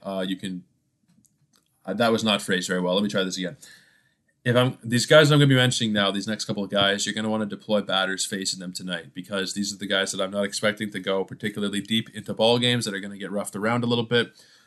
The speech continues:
So let's start with Erick Fedde, who's going up against the Rockies on the road. And this is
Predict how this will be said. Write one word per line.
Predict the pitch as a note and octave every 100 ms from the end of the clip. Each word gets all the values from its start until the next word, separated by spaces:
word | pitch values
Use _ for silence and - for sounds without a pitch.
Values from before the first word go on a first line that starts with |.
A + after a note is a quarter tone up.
| -
So | - B2+ A#2 G#2+
let's | C3+ C3+
start | - C3+ A#2+
with | A#2
Erick | A2 A2+ A2
Fedde, | - G2+ F2+
who's | G2+ G2
going | A2 G2+
up | G2+ G2+
against | G2 G2 -
the | G2+ G2+ F#2+
Rockies | G2+ G2+ G2 G#2 G2
on | - G2
the | F#2+
road. | G2+ F#2 F2+ D2+
And | F#2 F#2
this | A2+
is | A#2+ A2 G2+ -